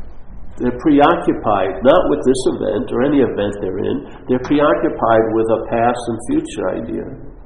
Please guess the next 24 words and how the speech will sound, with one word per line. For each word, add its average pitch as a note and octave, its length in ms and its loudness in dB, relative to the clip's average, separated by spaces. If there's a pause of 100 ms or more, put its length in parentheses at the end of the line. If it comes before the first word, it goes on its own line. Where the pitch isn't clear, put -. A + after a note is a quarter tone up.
(200)
Yeah? C#3+ 240 -10 (1700)
And B2+ 80 4
then C#3+ 240 8
it, C3 320 4
it - 80 -4
produces D3+ 540 2 (100)
a G#2+ 80 4
lack D3+ 360 0 (120)
or A2+ 120 2
a A2+ 60 0 (140)
sense, F3+ 200 2 (120)
and B2 160 0
they B2+ 160 0
can't D#3 160 2
put D3+ 240 -4
their C#3 120 -2 (120)
finger F#3 240 0 (120)
on - 120 -4
it. - 120 -10 (1160)
And C3+ 120 2
yet D3+ 200 2
the C#3 100 2 (140)
finger, E3 640 2
right E3 280 8